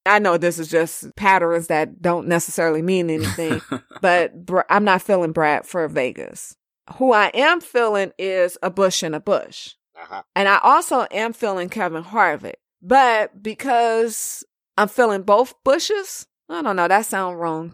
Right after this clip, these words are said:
Speaker 1: Uh, but you guys understand what I'm saying. I'm feeling the Busch. Okay, whatever.
Speaker 3: <laughs>
Speaker 1: I'm gonna go with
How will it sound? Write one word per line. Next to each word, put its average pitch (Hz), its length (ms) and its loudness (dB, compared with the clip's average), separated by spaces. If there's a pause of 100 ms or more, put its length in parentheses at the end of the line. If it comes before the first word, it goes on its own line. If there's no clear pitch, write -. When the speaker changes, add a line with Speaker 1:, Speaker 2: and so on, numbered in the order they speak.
Speaker 1:
Uh, 214 140 -2
but 185 260 -4
you 208 140 -8
guys 170 240 2
understand 185 320 4
what 165 100 2
I'm 170 80 0
saying. 170 240 -2
I'm 180 120 0
feeling 202 280 0
the 196 80 2
Busch. 190 340 -2
Okay, 165 380 -4
whatever. 123 400 -8 (460)
Speaker 3:
<laughs> 165 340 -6
Speaker 1:
I'm 220 220 6
gonna 208 280 -2
go 196 260 0
with 190 680 -4